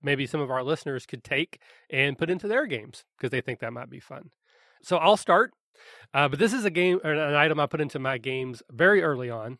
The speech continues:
back when I was still not sure, uh, what I was doing. And, and if you, if you've listened till now, you probably will know exactly why I created the item that I did.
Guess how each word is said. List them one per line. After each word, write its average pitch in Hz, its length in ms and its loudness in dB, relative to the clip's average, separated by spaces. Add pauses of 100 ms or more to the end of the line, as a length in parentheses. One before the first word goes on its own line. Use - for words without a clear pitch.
back 123 200 -4
when 131 100 -6
I 123 60 -4
was 120 120 -6
still 135 260 -2
not 127 260 -4
sure, 131 540 -2 (480)
uh, 131 160 0
what 143 180 2
I 143 40 6
was 139 160 2
doing. 135 360 2
And, 139 220 -2
and 147 260 4
if 165 180 -2
you, 165 360 -4
if 147 160 0
you've 147 160 -4
listened 233 320 8
till 214 180 4
now, 156 460 4 (260)
you 160 160 0
probably 196 640 6
will 175 160 2
know 170 220 4
exactly 143 440 2
why 143 400 6
I 131 100 2
created 147 360 0
the 135 140 0
item 135 240 2
that 123 100 -2
I 123 60 -2
did. 123 300 -4